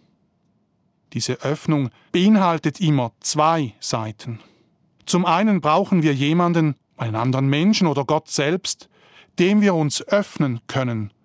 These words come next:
der uns zuhört, bei dem wir abladen, was uns belastet und beschäftigt.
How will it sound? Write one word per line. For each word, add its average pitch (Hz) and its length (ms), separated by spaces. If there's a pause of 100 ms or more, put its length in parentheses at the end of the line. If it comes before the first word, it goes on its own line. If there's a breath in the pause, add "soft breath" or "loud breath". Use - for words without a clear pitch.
(240)
der 135 120
uns 110 220
zuhört, 147 680 (440 loud breath)
bei 175 120
dem 196 260
wir 185 180
abladen, 180 640 (380)
was 135 180
uns 120 180
belastet 127 760
und 120 280
beschäftigt. - 880